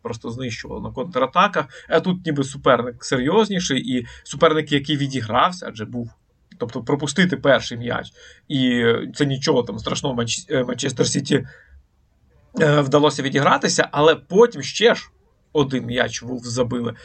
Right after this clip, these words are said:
Е, тому тут, е, потрібно все-таки говорити про те, що суперник був готовим. Ну і Манчестер Сіті, е, вони розпочали сезон з багатьох перемог, але це ж не були всі такі перемоги з вау-ефекту. Це не був Манчестер Сіті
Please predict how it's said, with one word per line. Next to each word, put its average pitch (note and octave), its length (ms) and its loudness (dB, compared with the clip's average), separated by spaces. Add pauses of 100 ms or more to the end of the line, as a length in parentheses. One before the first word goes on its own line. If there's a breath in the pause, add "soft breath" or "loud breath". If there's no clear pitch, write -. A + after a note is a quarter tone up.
(300 loud breath)
Е, C#3 200 4
тому C#3 320 -4
тут, F3 380 -4
е, B2 380 4 (100)
потрібно C3+ 400 -2
все-таки C3+ 600 -2 (440 soft breath)
говорити C3+ 440 2
про - 140 -10
те, D3 160 0
що C#3 360 -2 (100)
суперник C3+ 520 0
був - 420 -12
готовим. G3 440 2
Ну A#3+ 140 4
і A3+ 100 0
Манчестер G3 500 0
Сіті, A#3 380 -2
е, F#3+ 120 2 (1500 loud breath)
вони C#3+ 240 6
розпочали G#3+ 580 2
сезон D3 440 2
з A2+ 80 -14
багатьох D3 540 -2
перемог, D#3 460 2
але C#3+ 180 2
це D#3 180 -2
ж - 140 -4
не D3+ 80 0
були D3+ 280 0
всі C#3+ 240 -6
такі C3 260 -6
перемоги C3 760 0 (100)
з A2 120 -14
вау-ефекту. C3 840 2
Це C#3 160 -4
не B2+ 100 -4
був C#3 260 -4
Манчестер B2+ 480 -4
Сіті C#3 500 -4